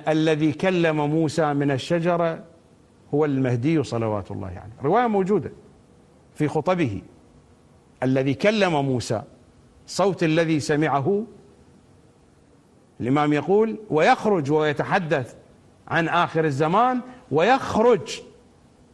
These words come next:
يشير إلى الإمام الحجة، "مكلم موسى من الشجرة". فثبتت العزيمة لهؤلاء الخمسة في المهدي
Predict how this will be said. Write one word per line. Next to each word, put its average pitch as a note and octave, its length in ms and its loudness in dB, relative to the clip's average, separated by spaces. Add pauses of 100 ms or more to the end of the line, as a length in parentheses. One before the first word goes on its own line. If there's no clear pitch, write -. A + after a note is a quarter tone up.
(200)
يشير E3 300 0
إلى D3+ 140 2
الإمام D3+ 360 0
الحجة، F3 420 0 (320)
"مكلم F3+ 720 2
موسى D#3+ 580 0
من C#3 180 0
الشجرة". G#2+ 560 -6 (4000)
فثبتت B3+ 720 2
العزيمة G#3 720 2
لهؤلاء F#3 840 2
الخمسة G#3+ 480 0
في F#3 120 -2
المهدي D#3 600 2